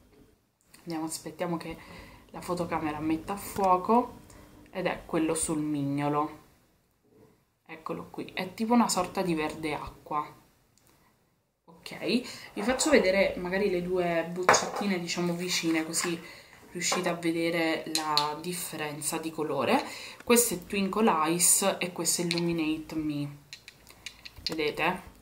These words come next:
Sono un azzurro e un verde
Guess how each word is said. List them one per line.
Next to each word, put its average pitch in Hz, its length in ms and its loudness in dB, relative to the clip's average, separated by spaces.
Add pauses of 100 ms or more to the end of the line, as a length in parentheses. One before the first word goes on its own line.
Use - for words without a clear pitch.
(460)
Sono 165 520 -6
un 180 160 -2
azzurro 240 840 4 (320)
e 160 260 -10 (180)
un 165 300 -8 (180)
verde - 560 -10